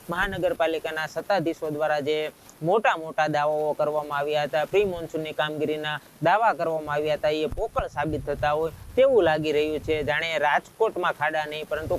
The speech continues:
ખાડામાં રાજકોટ હોય તેવા દ્રશ્યો સામે આવી રહ્યા છે, જેના કારણે રાજકોટના વાહન ચાલકો ત્રાહિમામ પોકારી રહ્યા છે. રહેણાંક વિસ્તારોની છે તે ફરિયાદો જોવા મળી રહી છે, જ્યારે હાર્દસમા વિસ્તારો હોય ત્યાં પણ છે તે ખખડધજ સ્થિતિમાં છે તે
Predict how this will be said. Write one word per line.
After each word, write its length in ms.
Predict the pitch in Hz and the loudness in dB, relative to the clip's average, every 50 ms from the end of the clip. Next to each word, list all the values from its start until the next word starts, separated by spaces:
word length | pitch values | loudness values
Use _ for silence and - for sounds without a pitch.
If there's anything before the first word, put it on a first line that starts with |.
| - - | -2 0
ખાડામાં 460 | 160 190 220 247 247 220 185 160 147 | 0 0 2 0 0 0 -2 0 0
રાજકોટ 420 | 143 143 139 - - - 156 143 | 0 0 0 -4 -4 -4 -2 0
હોય 180 | 151 170 170 160 - - - - | 0 0 0 -2 -4 -12 -4 2
તેવા 280 | 220 254 262 247 208 175 | 2 4 4 4 4 2
દ્રશ્યો 360 | 156 156 165 156 - 170 147 | 2 0 -2 0 -2 -4 -2
સામે 280 | - 143 147 156 156 | -2 -4 -4 -4 -4
આવી 200 | 151 156 156 151 151 | -4 -4 -2 0 0
રહ્યા 240 | 156 156 156 151 - | 0 0 0 0 0
છે, 120 | 175 165 | -2 -2
જેના 260 | 143 156 156 156 151 - | -2 -2 -4 -4 -2 -2
કારણે 260 | 151 147 151 156 165 165 151 - - - - - | -2 -2 -2 -4 -8 -10 -10 -14 -20 -20 -6 -2
રાજકોટના 760 | 156 165 170 190 - - - 226 220 214 - 175 165 156 151 | 0 2 2 2 0 0 -2 -2 -2 0 -2 -4 -4 -2 -2
વાહન 300 | 165 170 202 220 208 180 | -2 0 0 0 0 2
ચાલકો 600 | 190 170 160 160 160 151 - 160 156 147 151 - - - - - - | 2 2 2 0 -2 -2 -2 -2 -2 -2 -2 -4 -8 -16 -6 0 2
ત્રાહિમામ 520 | 190 208 220 220 233 214 196 180 170 147 | 2 2 2 2 0 0 0 0 -2 -2
પોકારી 400 | 147 160 151 - 156 156 151 156 | -4 -4 0 2 2 2 2 2
રહ્યા 340 | 139 151 151 156 151 147 - | 2 2 2 2 0 0 0
છે. 160 | 170 165 156 - - - - - | -2 -2 -2 -4 -8 -14 -2 0
રહેણાંક 380 | 180 190 196 208 214 220 185 | 0 0 0 -2 -4 -4 -2
વિસ્તારોની 600 | 165 175 170 - - 180 165 165 165 165 165 160 139 139 - - | -2 -2 -2 0 0 0 0 0 -2 -4 -6 -8 -10 -10 -4 -4
છે 100 | 165 151 | -2 0
તે 140 | - 156 | 0 -2
ફરિયાદો 480 | 135 123 147 147 151 151 151 151 156 147 | -2 -2 -2 -2 0 0 0 0 0 0
જોવા 240 | 127 147 147 151 147 | 0 -2 -2 -2 -4
મળી 200 | 147 151 147 147 | -4 -4 -2 -2
રહી 140 | 147 151 139 | -2 -2 -2
છે, 80 | - 151 | -4 -2
જ્યારે 280 | 143 151 147 151 143 - - | -2 0 0 0 -2 -2 -2
હાર્દસમા 600 | 117 123 151 185 185 190 170 - 165 160 156 151 147 | 0 0 2 2 2 0 0 -2 -6 -8 -6 -6 -6
વિસ્તારો 440 | 147 139 - - 151 147 151 147 | -6 -6 -4 -4 -2 0 0 0
હોય 200 | 139 147 151 147 - - - - - | 0 -2 -2 -4 -6 -10 -16 -2 0
ત્યાં 220 | 214 240 247 226 | 0 0 0 -2
પણ 200 | - 196 175 151 - | -2 -4 -4 -4 -4
છે 100 | 165 156 | -4 -2
તે 160 | - 165 151 - | 0 -2 -2 -2
ખખડધજ 460 | - 196 - - 226 208 175 180 170 147 | -4 -4 -2 0 0 0 2 0 0 -2
સ્થિતિમાં 520 | - _ 151 131 160 165 160 160 151 139 | -4 _ -8 -6 -6 -4 -4 -4 -6 -4
છે 100 | - 151 | -6 -4
તે 240 | 147 - 165 160 | -2 -2 -2 -2